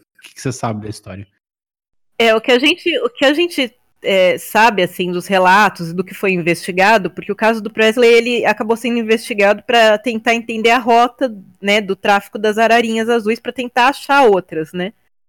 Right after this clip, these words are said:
Speaker 2: Porque, na verdade, existiam quatro tipos de ara-, de arara azul, só pra quem pode tá confundindo com a arara azul grande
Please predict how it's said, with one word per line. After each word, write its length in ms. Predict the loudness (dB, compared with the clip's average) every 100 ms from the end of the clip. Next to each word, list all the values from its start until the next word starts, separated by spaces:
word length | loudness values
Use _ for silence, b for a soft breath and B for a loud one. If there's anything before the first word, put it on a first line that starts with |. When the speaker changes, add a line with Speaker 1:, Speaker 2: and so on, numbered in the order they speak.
| _
Speaker 2:
Porque, 160 | _ -4
na 80 | 0
verdade, 400 | 2 2 2 0
existiam 500 | -6 -8 -4 -2 0
quatro 340 | 0 0 -2
tipos 320 | -6 -8 -4
de 80 | 0
ara-, 300 | 4 4 2
de 140 | -2 0
arara 320 | 0 2 0
azul, 320 | 0 -2 -6
só 160 | -6 -4
pra 400 | 0 2 2 -2
quem 220 | -6 -4
pode 260 | -2 -4
tá 80 | -6
confundindo 800 | -6 -8 -8 -8 -4 -4 -2 -4
com 200 | -4 -2
a 400 | 0 0 -2 -6
arara 340 | -2 0 2 0
azul 200 | -2 -2
grande 580 | 2 2 2 0 -6